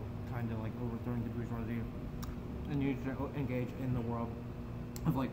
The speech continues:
politics and images. Um, I wasn't sure how this related to the surrealist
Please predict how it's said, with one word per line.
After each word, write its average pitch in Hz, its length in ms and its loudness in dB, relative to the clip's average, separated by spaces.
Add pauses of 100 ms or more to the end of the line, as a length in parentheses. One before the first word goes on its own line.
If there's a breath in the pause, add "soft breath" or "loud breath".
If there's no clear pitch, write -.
politics 123 400 0
and 120 180 0
images. 110 340 -2 (480)
Um, 117 280 0 (560)
I 147 40 0
wasn't 165 280 2
sure 131 120 0
how 123 140 2
this 120 160 2
related 113 340 0
to 110 60 0
the - 80 -4
surrealist 110 380 -2